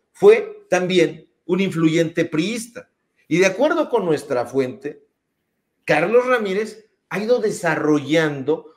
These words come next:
una serie de técnicas asociadas a la obtención encubierta de datos. Pero, pero, ¿qué es eso, Pepe Fuentes?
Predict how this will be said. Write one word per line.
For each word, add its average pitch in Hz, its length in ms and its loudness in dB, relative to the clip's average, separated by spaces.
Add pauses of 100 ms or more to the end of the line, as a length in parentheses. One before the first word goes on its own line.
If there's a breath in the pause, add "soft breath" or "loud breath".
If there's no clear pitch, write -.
una 220 500 0
serie 196 600 0
de 170 140 2
técnicas 170 680 -4 (280 soft breath)
asociadas 175 960 0
a 156 80 4
la 135 120 0
obtención 139 720 -4 (220 soft breath)
encubierta 147 1200 2
de 123 340 0
datos. - 720 -6 (420)
Pero, - 580 4 (200)
pero, 254 220 4
¿qué 339 100 -2
es 339 160 -2
eso, 311 400 -2
Pepe 123 320 -4
Fuentes? 120 540 -8